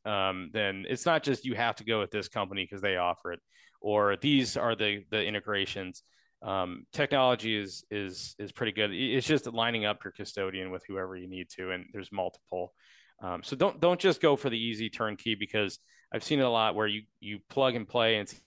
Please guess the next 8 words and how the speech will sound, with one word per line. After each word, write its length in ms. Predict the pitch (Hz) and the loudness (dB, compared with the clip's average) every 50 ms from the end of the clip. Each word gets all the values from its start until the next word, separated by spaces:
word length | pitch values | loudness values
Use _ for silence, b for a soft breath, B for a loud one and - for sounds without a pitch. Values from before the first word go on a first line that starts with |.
| _ | _
easy, 560 | - 117 127 127 120 110 123 123 123 120 117 - _ _ _ _ - | -8 -4 -4 -2 -2 -2 0 0 0 -2 -4 -6 _ _ _ _ -2
not 140 | 220 233 | 0 4
necessarily 380 | 226 262 247 - 233 175 131 110 | 4 4 4 6 6 4 4 4
the 60 | - | 2
cheapest, 680 | - - - - 247 208 - - 92 90 - - - - _ _ _ _ _ _ _ _ _ _ _ - | 0 -2 -2 -2 -4 -4 -2 -2 -2 -2 -2 -6 -12 -18 _ _ _ _ _ _ _ _ _ _ _ 2
but 120 | 151 131 | 4 4
it's 220 | 120 113 - - - | 4 2 0 -6 -8
easy, 600 | - 156 175 180 165 131 107 107 101 95 98 110 | -6 -2 0 0 0 0 0 0 0 -2 -4 -6